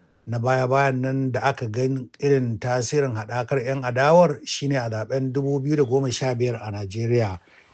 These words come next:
inda jam'iyyun adawa suka haɗa kai waje guda kuma suka yi nasara. Amma a wannan karo,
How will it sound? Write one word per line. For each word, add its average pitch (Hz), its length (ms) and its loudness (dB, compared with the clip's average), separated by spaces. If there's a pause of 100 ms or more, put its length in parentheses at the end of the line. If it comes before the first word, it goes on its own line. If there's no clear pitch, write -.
(160)
inda 127 160 0
jam'iyyun 113 560 -4
adawa 120 560 2
suka - 240 -6
haɗa 117 320 -4
kai - 160 2
waje 127 320 2
guda 117 480 0 (320)
kuma 143 200 4
suka 131 240 -2
yi 107 60 0
nasara. 101 540 -6 (460)
Amma 120 340 -2
a 117 80 0
wannan 131 300 -2
karo, 151 360 4